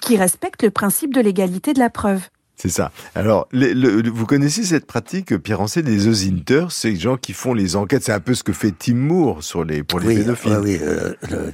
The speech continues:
Speaker 3: la Team Moore, c'est d'ailleurs eux qui m'ont expliqué ce que c'était, parce qu'ils ont deux catégories de, de personnes, on va dire de personnel dans leur, euh, dans leur collectif. Ceux qui se font passer pour des enfants, qui sont des enfants virtuels derrière leur écran et qui sont, euh,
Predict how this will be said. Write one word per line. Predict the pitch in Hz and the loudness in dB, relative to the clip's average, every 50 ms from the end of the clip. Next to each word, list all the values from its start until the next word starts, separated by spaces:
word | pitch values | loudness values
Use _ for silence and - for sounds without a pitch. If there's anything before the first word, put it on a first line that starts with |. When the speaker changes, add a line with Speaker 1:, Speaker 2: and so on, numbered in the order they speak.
| - | -8
Speaker 3:
la | - 92 | -8 -8
Team | - - - 98 | -6 -4 0 0
Moore, | 95 104 113 104 - | 2 2 0 -2 -4
c'est | - - 73 | -6 -8 -8
d'ailleurs | 73 76 82 82 82 87 98 | -6 -6 -6 -4 -4 -4 -4
eux | 95 | -4
qui | - - | -6 -6
m'ont | 78 78 78 | -6 -6 -6
expliqué | 76 - - 92 - 85 78 | -6 -8 -10 -8 -6 -6 -6
ce | - | -6
que | - 82 | -8 -10
c'était, | - 104 95 - 151 151 | -8 -8 -6 -4 -4 -4
parce | - 107 - | -4 -6 -4
qu'ils | - 95 85 87 | -4 -6 -6 -4
ont | 87 | -4
deux | 90 104 | -4 -4
catégories | 101 - 101 - - 85 87 92 85 90 90 80 | -4 -4 -4 -4 -4 -4 -4 -4 -2 -4 -4 -4
de, | 76 73 69 67 65 65 | -6 -8 -8 -8 -10 -12
de | 65 67 | -12 -14
personnes, | 69 - 95 87 - - 143 151 135 110 | -10 -8 -8 -8 -4 -2 0 0 0 0
on | 87 78 | -2 -4
va | 73 76 76 | -6 -8 -8
dire | 87 87 71 | -8 -8 -8
de | 73 | -8
personnel | - - 82 - - 95 92 117 143 143 | -8 -8 -8 -6 -4 -4 -2 -2 -2 -2
dans | 95 85 78 | -4 -4 -6
leur, | 76 73 71 73 71 | -6 -6 -8 -10 -12
euh, | 67 67 67 69 | -12 -12 -12 -12
dans | 65 76 76 | -10 -10 -10
leur | 73 78 - | -10 -10 -10
collectif. | - 76 73 78 - - 160 156 143 - | -10 -10 -12 -12 -8 -4 -4 -2 -2 -2
Ceux | - 131 110 | -2 -4 -4
qui | - - 87 | -4 -6 -12
se | - - | -10 -8
font | - 90 | -8 -6
passer | - 87 87 - 95 | -4 -4 -4 -4 -6
pour | - 80 78 | -6 -6 -6
des | 78 82 78 80 | -6 -6 -6 -6
enfants, | 87 87 - - 82 156 - - - - _ - - - - - - - - - | -6 -4 -2 -2 -4 -4 -6 -12 -18 -20 _ -20 -20 -20 -20 -20 -18 -20 -20 -20
qui | - - | -20 -18
sont | - - - 60 | -16 -14 -14 -12
des | 64 65 67 67 71 | -12 -12 -12 -12 -14
enfants | 71 69 - 85 | -16 -16 -16 -16
virtuels | 69 65 69 69 - - 107 127 135 110 | -16 -16 -18 -18 -8 -4 -2 -2 -2 -2
derrière | 90 78 73 78 78 73 73 | -4 -6 -6 -6 -6 -8 -8
leur | - 62 62 67 | -10 -10 -12 -14
écran | - - - 127 139 120 | -12 -8 -4 -4 -2 -2
et | 90 | -4
qui | - - 73 | -6 -10 -10
sont, | - - - 85 76 67 57 53 | -10 -8 -6 -6 -6 -8 -8 -10
euh, | 58 62 57 | -10 -12 -12